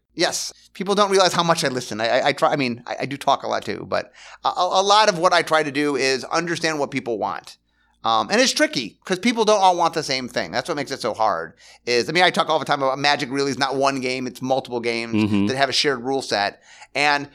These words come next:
Speaker 1: it's very interesting to say, like, a good example, uh, Ulrich, which was the legendary werewolf, which is like,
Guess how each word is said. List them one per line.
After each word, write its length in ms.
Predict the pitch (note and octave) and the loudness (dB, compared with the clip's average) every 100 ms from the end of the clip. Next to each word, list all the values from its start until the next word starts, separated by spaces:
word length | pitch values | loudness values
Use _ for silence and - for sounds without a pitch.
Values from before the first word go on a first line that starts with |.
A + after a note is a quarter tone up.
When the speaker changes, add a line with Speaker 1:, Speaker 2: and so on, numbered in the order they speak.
| - | -6
Speaker 1:
it's 100 | F3+ | -6
very 180 | F#3 C#4 | 2 4
interesting 360 | C4 A#3+ A3+ G#3 | 4 0 0 -2
to 80 | F3+ | 0
say, 560 | A#3+ A3 F#3 E3+ - _ _ _ - | 6 6 6 2 -4 _ _ _ 2
like, 240 | F#3 F#3 - | 2 2 -8
a 60 | F3+ | -2
good 160 | F#3+ | 0
example, 680 | F#3 D#3+ E3+ E3 D3 C#3 - | 2 2 0 2 0 0 -2
uh, 420 | B2 B2+ A#2+ A2+ - | 2 4 6 4 2
Ulrich, 340 | D3 C3+ B2 | 0 2 0
which 160 | B2 A#2+ | -2 -4
was 240 | A#2+ A2+ | -4 -4
the 140 | B2 A#2 | -2 -2
legendary 480 | B2 C3 B2+ B2 A#2+ | 0 -2 -2 -2 0
werewolf, 520 | B2 B2+ A2 G#2 - | 2 0 0 -4 -4
which 180 | B2 - | -8 -8
is 100 | B2 | 0
like, 280 | C3 A2+ | 0 -2